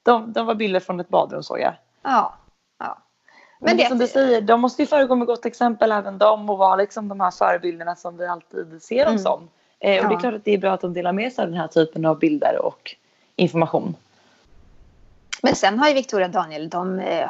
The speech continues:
Speaker 2: har ju på många bilder varit väldigt uppklädda på, på
Speaker 1: Mm.
Speaker 2: sitt hemmakontor. <laughs> Det,
Speaker 1: Ja, men
Speaker 2: det
Speaker 1: jag la
Speaker 2: förvånar
Speaker 1: märke
Speaker 2: mig.
Speaker 1: till det.
Speaker 2: Ja.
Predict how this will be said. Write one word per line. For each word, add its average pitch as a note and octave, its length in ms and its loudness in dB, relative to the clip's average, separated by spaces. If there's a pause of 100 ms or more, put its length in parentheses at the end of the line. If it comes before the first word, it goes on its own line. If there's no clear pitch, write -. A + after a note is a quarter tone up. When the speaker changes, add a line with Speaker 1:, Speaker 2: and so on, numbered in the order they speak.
(140)
Speaker 2:
har A3 160 -2
ju G3+ 40 0
på G#3+ 80 -4
många G3 240 0
bilder A3 220 2
varit E3 180 -2
väldigt F#3+ 240 -4
uppklädda - 720 0 (340)
på, D4+ 160 2
på - 100 -8
Speaker 1:
Mm. A#3+ 140 4
Speaker 2:
sitt C#4+ 200 2
hemmakontor. F3 800 0 (260)
<laughs> - 160 -20 (120)
Det, - 140 0 (300)
Speaker 1:
Ja, B3 40 4
men C4 100 4
Speaker 2:
det D4+ 60 4
Speaker 1:
jag D#4 140 4
la D#4+ 60 4
Speaker 2:
förvånar C4 200 6
Speaker 1:
märke A#3+ 120 0 (140)
Speaker 2:
mig. A4+ 80 0
Speaker 1:
till F#4+ 140 0
det. G3+ 160 2 (480)
Speaker 2:
Ja. A3 340 -2